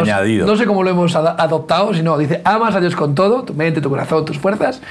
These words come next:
Speaker 1: y al prójimo como a te-, como a ti mismo". Punto. Esa es toda la ley de los profetas.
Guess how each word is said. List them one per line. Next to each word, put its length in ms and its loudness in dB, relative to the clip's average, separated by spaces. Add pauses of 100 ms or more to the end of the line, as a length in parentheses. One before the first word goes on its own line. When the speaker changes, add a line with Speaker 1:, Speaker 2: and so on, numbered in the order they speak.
(260)
Speaker 1:
y 80 2
al 120 2
prójimo 280 0
como 140 0
a 20 -4
te-, 180 -4
como 200 0
a 20 -2
ti 100 -2
mismo". 360 -6 (260)
Punto. 320 -4 (500)
Esa 180 -2
es 60 -2
toda 200 2
la 80 2
ley 140 2
de 60 0
los 80 -2
profetas. 500 -8